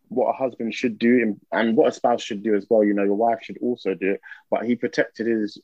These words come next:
wife when she was in a vulnerable moment and made a really difficult decision in saying, "You know what?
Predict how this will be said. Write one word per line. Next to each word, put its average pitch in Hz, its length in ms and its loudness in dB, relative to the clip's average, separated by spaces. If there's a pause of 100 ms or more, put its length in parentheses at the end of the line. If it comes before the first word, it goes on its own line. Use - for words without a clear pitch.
wife 107 300 2
when 107 160 -2
she - 160 -6
was 110 160 0
in 104 80 0
a 98 60 0
vulnerable 104 420 -2 (140)
moment 104 360 -2 (420)
and 127 200 4
made 143 260 4
a 120 60 0
really 139 280 4
difficult 131 420 -8
decision 117 380 -4
in 110 140 -4
saying, 110 460 0
"You 120 80 -4
know 127 160 -2
what? 101 260 -2